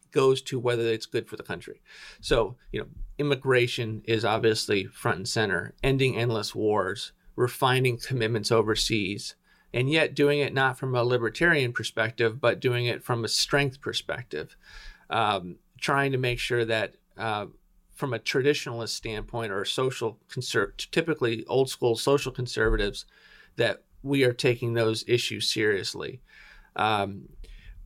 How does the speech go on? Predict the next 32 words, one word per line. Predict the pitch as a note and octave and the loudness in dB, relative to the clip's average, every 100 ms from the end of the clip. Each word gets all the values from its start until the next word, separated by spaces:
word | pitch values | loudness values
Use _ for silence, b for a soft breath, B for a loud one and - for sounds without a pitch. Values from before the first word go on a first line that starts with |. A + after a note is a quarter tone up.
| - | -18
so | - - A2+ G2+ - | -4 2 2 0 -14
something | - - D3 C#3+ | -10 -4 -2 0
like | A#2+ A2 | 0 0
a | |
transgender | A2 - A#2+ A#2+ - B2+ A#2+ A#2+ A2 | 0 2 2 2 0 2 2 2 2
moment | A2 A2+ A2 F#2 E2+ - - | 2 2 0 -2 -6 -12 -10
is | - A#2+ | -2 0
something | B2 A#2 A#2 A2 | 0 -2 -2 -2
that | G2+ | 0
we | A#2+ | 2
would | A#2 A2+ | 2 0
be | A2+ | -2
very, | A#2+ A#2 A2 G#2+ E2+ - | 2 4 4 2 -4 -6
uh, | F#2+ - | -4 -2
active | G#2+ A#2 B2+ G#2+ F#2 | -2 -2 -2 -6 -6
on. | C2+ C2 - b b b b | -8 -12 -20 b b b b
Uh, | A2 G#2+ - - C3+ C3+ | -2 -4 -6 -14 -4 0
big | D#3+ - | 0 0
tech | D3 B2+ - - | -2 -4 -6 -6
reform | A2 - G2+ G2 F2+ | -6 -4 -4 -4 0
is | B2+ B2+ | 0 2
an | A#2+ | 0
America | A#2+ A#2+ A#2 B2 | 0 0 0 -2
First | B2+ B2+ - | 0 0 -2
perspective | B2 A#2 A2+ - | -4 -4 -2 -4
because | - B2+ | -4 -2
it | B2+ | 0
gets | B2+ B2 - | 2 2 2
at | A2+ - | 0 0
to, | A#2+ G#2+ G2 - - | 0 0 0 -10 -6
you | A#2+ | -4
know, | G#2 | -4